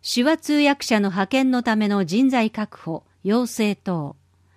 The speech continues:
事業者への支援。学校における支援。医療等サービスにおける環境整備。手話の普及啓発。手話に関する調査研究等。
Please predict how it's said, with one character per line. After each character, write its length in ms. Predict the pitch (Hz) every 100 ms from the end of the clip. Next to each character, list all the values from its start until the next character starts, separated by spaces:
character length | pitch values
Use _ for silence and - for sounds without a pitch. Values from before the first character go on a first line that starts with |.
| _ _ _ _ _
事 200 | 175 233
業 200 | 302 311
者 220 | 294 240
へ 100 | 240
の 160 | 247 208
支 240 | - -
援。 300 | 175 156 143 143 _ _ _ _ _ _ _ _ -
学 220 | 208 226
校 200 | - 294
に 160 | 277 262
お 80 | 247
け 160 | 226
る 140 | 214 208
支 240 | - 185
援。 320 | 170 139 139 - _ _ _ _ _ _ _ -
医 120 | 294
療 240 | 302 262 220
等 340 | - 226 190
サ 220 | - 320
ー 60 | 330
ビ 100 | 254
ス 140 | -
に 160 | 220 208
お 100 | 202
け 160 | 202 190
る 140 | 185
環 260 | - 262 269
境 180 | 233
整 280 | 214 208 180
備。 140 | 139 - _ _ _ _ _ _ _ _ _
手 220 | - 294
話 160 | 294 247
の 140 | 202
普 160 | 202 -
及 260 | 262 262 240
啓 240 | 220 202
発。 440 | 165 175 - 160 - _ _ _ _ _ _ _ _ -
手 260 | - 311
話 120 | 330 311
に 140 | 240
関 240 | 247 247
す 160 | 240 226
る 140 | 202
調 240 | 196 277 240
査 200 | - 180
研 260 | 214 214
究 200 | 208 196
等。 460 | 185 - 175 151 143